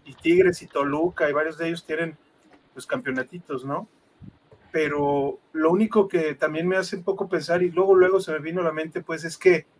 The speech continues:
cuando dijo, "Siempre estás, has estado abajo de las Chivas", en afición, siempre, pero desgraciadamente administraciones y otras,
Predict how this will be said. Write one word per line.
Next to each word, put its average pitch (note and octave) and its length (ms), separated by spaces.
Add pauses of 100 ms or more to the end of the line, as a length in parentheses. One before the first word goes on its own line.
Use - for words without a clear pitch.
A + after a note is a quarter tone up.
(500)
cuando D3+ 240
dijo, - 260
"Siempre F3+ 360
estás, F#3 360
has D#3+ 200
estado E3+ 320
abajo E3+ 340
de D#3+ 120
las C3+ 160
Chivas", D3 540 (220)
en F3+ 140
afición, A#3 580 (220)
siempre, F3+ 540 (500)
pero D#3 160
desgraciadamente F#3 1200 (360)
administraciones D#3 920
y D3 100
otras, D#3 640